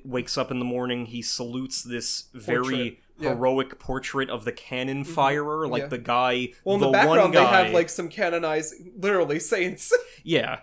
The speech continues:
Speaker 2: Yeah.
Speaker 1: So it, it's like, it's that, but then when we see that guy in real life, he doesn't look anything like the,
Speaker 2: No.
Speaker 1: the chiseled
Speaker 2: Yeah.
Speaker 1: figure in the
Speaker 2: Adonis.
Speaker 1: portrait.
Speaker 2: Mm-hmm.
Speaker 1: Uh, so again, elements of propaganda. Uh, but this little boy aspires to be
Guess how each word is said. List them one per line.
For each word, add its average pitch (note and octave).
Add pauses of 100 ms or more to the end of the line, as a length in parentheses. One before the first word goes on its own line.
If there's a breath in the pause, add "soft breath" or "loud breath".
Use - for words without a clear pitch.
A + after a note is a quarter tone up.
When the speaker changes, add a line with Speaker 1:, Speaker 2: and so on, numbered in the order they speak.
(140)
Speaker 2:
Yeah. A#3+
Speaker 1:
So C#3+
it, C#3
it's C#3+
like, C3+ (220)
it's C#3
that, C#3+
but C#3+
then D3
when D3+
we C#3
see D3+
that D3+
guy C#3
in C3
real B2+
life, B2
he B2+
doesn't C3
look B2
anything B2
like A#2+
the, -
Speaker 2:
No. A#2+
Speaker 1:
the C3
chiseled B2
Speaker 2:
Yeah. C#3+
Speaker 1:
figure D3
in C3+
the D3+
Speaker 2:
Adonis. C#3+
Speaker 1:
portrait. D3
Speaker 2:
Mm-hmm. D#3+ (260 loud breath)
Speaker 1:
Uh, A2+
so B2+
again, C3+
elements B2
of A2+
propaganda. A2+ (280 soft breath)
Uh, A2
but -
this E3+
little F3
boy C#3 (380 soft breath)
aspires C3
to C3
be A#2